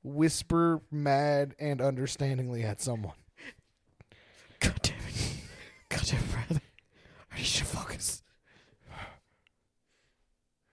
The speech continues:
Speaker 2: I need you to I don't know why I named him Bradley. I think it said his name.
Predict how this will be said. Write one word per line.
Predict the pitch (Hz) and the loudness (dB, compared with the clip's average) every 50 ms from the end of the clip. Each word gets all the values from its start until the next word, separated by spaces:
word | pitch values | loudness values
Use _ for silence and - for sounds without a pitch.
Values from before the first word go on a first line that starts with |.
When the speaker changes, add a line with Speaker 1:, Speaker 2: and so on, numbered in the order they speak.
| _ _ _ - | _ _ _ -16
Speaker 2:
I | - - | -14 -14
need | - - - | -12 -12 -14
you | - - - | -14 -8 -6
to | - - - - _ - - - - - - - - - - - - - - - - - - 277 - - - 311 | -4 -4 -4 -4 _ -4 -4 -4 -6 -10 -20 -18 -16 -16 -10 -6 -2 -2 4 8 8 8 8 6 4 4 4 4
I | - - _ - - - - 285 - - - - - - - - - - - - - - - - - - - _ _ _ _ - 147 | 4 2 _ -12 -8 -6 -6 -6 -6 -6 -4 -4 -4 -6 -8 -14 -20 -20 -20 -18 -14 -12 -12 -12 -12 -14 -18 _ _ _ _ -10 -6
don't | 151 | -4
know | 147 135 | -2 -2
why | 135 135 131 | -2 -2 -4
I | 131 | -4
named | 131 127 131 135 123 | -4 -2 -2 -2 -2
him | 117 117 | -4 -2
Bradley. | 107 110 110 107 113 123 117 - 123 123 120 | -2 -2 0 0 -2 -4 -6 -6 -6 -6 -6
I | 117 | -4
think | - 175 165 156 | -6 -6 -6 -6
it | 139 | -4
said | - 139 127 120 | -2 -2 -2 0
his | 123 123 120 | -2 -2 0
name. | 135 139 131 | 0 0 0